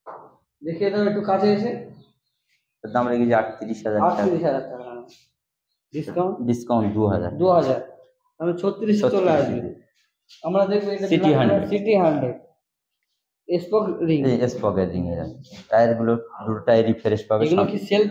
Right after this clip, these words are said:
Speaker 1: সেলফ?
Speaker 2: না, সেলফ ছাড়া এটা।
Speaker 1: নন সেলফ?
Speaker 2: হুম, নন সেলফ। এটা সেলফ ছাড়া কিন্তু কন্ডিশন নিয়ে ওয়ান
Speaker 1: একদম,
Speaker 2: কন্ডিশন।
Speaker 1: একদম।
Speaker 2: চার,
Speaker 1: মানে
Speaker 2: চার
Speaker 1: সব
Speaker 2: পাঁচের গাড়ি আছে কিন্তু গাড়িটা কন্ডিশন দেখুন, শুধু ফ্রেশ
Speaker 1: প্রাইস
Speaker 2: কন্ডিশন।
Speaker 1: কত বলছো?
Speaker 2: এর দাম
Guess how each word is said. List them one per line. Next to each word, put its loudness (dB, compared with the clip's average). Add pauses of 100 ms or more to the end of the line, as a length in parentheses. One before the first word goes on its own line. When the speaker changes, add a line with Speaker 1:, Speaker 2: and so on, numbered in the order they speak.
Speaker 1:
সেলফ? -4 (200)
Speaker 2:
না, 6
সেলফ 0
ছাড়া 0
এটা। -4 (120)
Speaker 1:
নন 2
সেলফ? -2
Speaker 2:
হুম, -8
নন -8
সেলফ। -20 (1040)
এটা -12
সেলফ -2 (100)
ছাড়া 2
কিন্তু -4
কন্ডিশন -2
নিয়ে -2
ওয়ান -2
Speaker 1:
একদম, 2
Speaker 2:
কন্ডিশন। -4
Speaker 1:
একদম। -20 (1200)
Speaker 2:
চার, 4
Speaker 1:
মানে 2 (380)
Speaker 2:
চার 4
Speaker 1:
সব -2
Speaker 2:
পাঁচের 2
গাড়ি 4
আছে 4
কিন্তু 2
গাড়িটা 2
কন্ডিশন 2
দেখুন, -10 (180)
শুধু -20
ফ্রেশ 0
Speaker 1:
প্রাইস 0
Speaker 2:
কন্ডিশন। 0
Speaker 1:
কত -4
বলছো? -2 (520)
Speaker 2:
এর -6
দাম 4